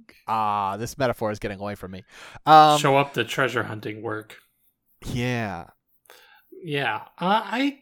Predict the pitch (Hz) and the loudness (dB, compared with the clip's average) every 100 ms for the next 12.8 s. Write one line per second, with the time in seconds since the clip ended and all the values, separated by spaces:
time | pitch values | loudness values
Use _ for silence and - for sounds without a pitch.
0 | _ _ _ _ - - _ _ - 160 | _ _ _ _ -20 -20 _ _ 0 2
1 | 196 208 208 175 175 165 160 143 151 147 | 2 0 -4 -6 -4 -2 -4 -4 -6 -6
2 | 131 131 131 131 123 - 151 _ _ 156 | -6 -8 -8 -8 -12 -12 -20 _ _ -4
3 | 147 160 143 135 143 156 190 - 170 165 | 4 4 4 -2 -2 -2 -4 -4 -2 -2
4 | - 139 - 143 139 131 - 147 135 131 | -4 -10 -8 -4 -2 -2 -4 -2 -2 -2
5 | 131 123 117 117 - - - _ - 131 | -2 -2 -4 -6 -18 -20 -20 _ -10 -6
6 | 123 113 - - - - 147 143 - 127 | -4 -4 -6 -8 -8 -4 -4 -4 -4 -4
7 | 120 - 127 117 107 110 _ _ _ _ | -4 -4 -4 -4 -4 -10 _ _ _ _
8 | - 123 123 113 98 85 123 127 117 120 | -10 4 4 4 -2 -10 -16 -6 -6 -6
9 | 135 - _ - 107 104 104 _ - 120 | -10 -18 _ -8 -6 -6 -12 _ -12 -4
10 | 123 123 - 135 131 131 - 127 120 113 | -4 -2 -6 -4 -4 -4 -4 -10 -10 -12
11 | 113 113 113 107 - - 127 117 - 117 | -10 -10 -8 -8 -10 -8 -8 -6 -8 -10
12 | 127 127 127 - - 120 113 110 | -6 -6 -6 -10 -6 -6 -6 -10